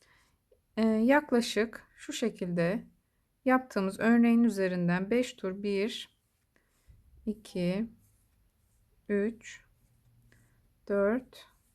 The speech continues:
beş tur döndürdükten sonra şu noktadan keseceğim. Ve kısa kalan ipimi çekerek çıkartıyorum. Dediğim gibi ben bunu,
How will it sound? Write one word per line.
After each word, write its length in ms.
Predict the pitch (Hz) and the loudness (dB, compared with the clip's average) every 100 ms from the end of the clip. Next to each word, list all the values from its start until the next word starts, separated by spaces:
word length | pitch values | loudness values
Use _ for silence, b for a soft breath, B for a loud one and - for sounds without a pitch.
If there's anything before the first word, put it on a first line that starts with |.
| _ _ _ _ _ _ _ - | _ _ _ _ _ _ _ 2
beş 280 | 302 302 - | 2 2 -4
tur 280 | 233 233 | -2 2
döndürdükten 760 | 240 247 254 254 233 240 - 254 | 4 4 4 2 0 -4 0 0
sonra 500 | 247 220 185 175 202 | 0 -2 0 0 -2
şu 220 | - 302 | -2 0
noktadan 520 | 269 240 208 185 175 | 0 0 -2 0 0
keseceğim. 760 | 175 226 226 - 247 247 254 262 - _ _ _ _ _ _ _ _ _ _ _ _ _ _ _ _ _ _ _ _ _ _ _ _ - | -2 -4 -6 -12 -6 -2 0 0 -4 _ _ _ _ _ _ _ _ _ _ _ _ _ _ _ _ _ _ _ _ _ _ _ _ -4
Ve 120 | 269 | -4
kısa 280 | - - 320 | -2 0 0
kalan 380 | 285 226 208 208 | 2 2 2 0
ipimi 640 | 262 - 226 196 220 262 - _ _ _ _ _ _ _ _ _ _ _ _ _ _ - _ | -2 0 0 2 0 -2 -6 _ _ _ _ _ _ _ _ _ _ _ _ _ _ -20 _
çekerek 540 | - 277 269 208 190 190 | -4 -4 0 0 0 -4
çıkartıyorum. 920 | - 240 233 233 - 247 233 233 240 - _ - - _ _ _ _ _ _ B B B B B _ | -4 0 0 0 0 2 2 0 -2 -14 _ -20 -20 _ _ _ _ _ _ B B B B B _
Dediğim 300 | 285 262 233 | 2 4 4
gibi 180 | 202 208 | 2 4
ben 260 | 262 269 262 | 6 6 6
bunu, 360 | 240 214 277 | 4 4 0